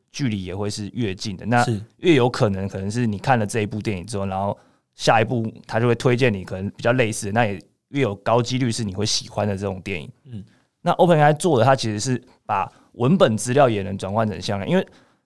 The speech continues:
Speaker 1: 刚刚讲的这种电影推荐系统，它比较多是，都是拿结构化的资料，比方说它就是要有个比较明确的类别，像电影类别是什么，
Speaker 2: 嗯。
Speaker 1: 影片长度是什么。
Speaker 2: 栏位固定的。
Speaker 1: 对，它的栏位是比较固定。
Speaker 2: 嗯。
Speaker 1: 那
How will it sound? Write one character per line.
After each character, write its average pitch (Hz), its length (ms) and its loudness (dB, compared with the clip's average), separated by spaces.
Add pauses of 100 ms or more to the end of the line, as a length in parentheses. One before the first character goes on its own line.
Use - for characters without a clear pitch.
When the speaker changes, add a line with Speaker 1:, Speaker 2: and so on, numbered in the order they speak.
(120)
Speaker 1:
刚 170 140 4
刚 185 140 6
讲 123 160 4
的 107 40 0
这 131 60 0
种 120 140 4
电 131 160 2
影 107 40 0
推 113 140 0
荐 120 100 2
系 113 140 0
统， 101 100 0
它 123 120 4
比 113 80 -2
较 113 120 2
多 113 220 0
是， 117 80 -4
都 117 180 -2
是 117 100 -2
拿 98 220 -2
结 104 220 -8
构 113 180 4
化 107 200 2
的 92 80 -6
资 98 160 -14
料， 95 120 -4
比 107 80 -10
方 113 140 0
说 127 100 2
它 127 60 4
就 123 100 -2
是 120 140 -6
要 117 160 4
有 98 80 0
个 95 260 -8 (280)
比 98 80 -14
较 131 80 0
明 117 180 2
确 127 140 0
的 107 80 2
类 113 120 0
别， 95 140 -8
像 107 220 -2
电 143 180 0
影 110 80 0
类 120 140 2
别 101 120 -6
是 101 80 -8
什 101 160 -10
么， - 120 -16 (160)
Speaker 2:
嗯。 107 120 -4
Speaker 1:
影 101 140 -2
片 139 220 0
长 104 280 -4
度 147 160 0
是 113 140 -4
什 98 100 -8
么。 - 140 -14 (120)
Speaker 2:
栏 131 140 2
位 160 120 8
固 135 160 4
定 123 120 0
的。 104 140 -6 (140)
Speaker 1:
对， 101 120 -2
它 135 120 6
的 143 60 6
栏 113 120 4
位 127 100 6
是 120 120 0
比 104 80 -6
较 101 120 -2
固 110 140 -6
定。 101 140 -4
Speaker 2:
嗯。 - 20 2
Speaker 1:
那 143 180 4